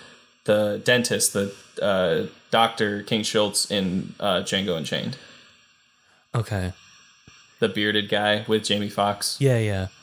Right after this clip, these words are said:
Speaker 1: Mm-hmm.
Speaker 2: 'Cause I don't know, I don't know what it is about,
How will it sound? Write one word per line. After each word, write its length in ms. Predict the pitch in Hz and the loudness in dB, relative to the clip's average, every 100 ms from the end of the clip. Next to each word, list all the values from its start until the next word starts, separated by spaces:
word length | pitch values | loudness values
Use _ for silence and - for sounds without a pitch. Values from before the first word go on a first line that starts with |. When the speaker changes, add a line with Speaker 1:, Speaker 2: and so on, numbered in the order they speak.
| - | -8
Speaker 1:
Mm-hmm. 120 | 117 - - - _ _ - | -8 -8 -18 -20 _ _ -10
Speaker 2:
'Cause 720 | - 135 127 123 117 - - - _ _ _ _ _ _ _ _ _ _ - - - - | 0 2 2 2 2 2 0 -8 _ _ _ _ _ _ _ _ _ _ -20 -20 -18 -4
I 60 | 127 | 0
don't 80 | 180 | 4
know, 280 | 190 - - | 4 2 2
I 120 | 143 | 2
don't 200 | 180 - | 2 2
know 120 | 156 | 2
what 320 | 127 113 120 | 2 2 2
it 120 | 131 | 2
is 320 | 110 110 104 - | 0 0 0 -2
about, 640 | 113 101 101 98 98 - | -2 -2 0 0 -2 -4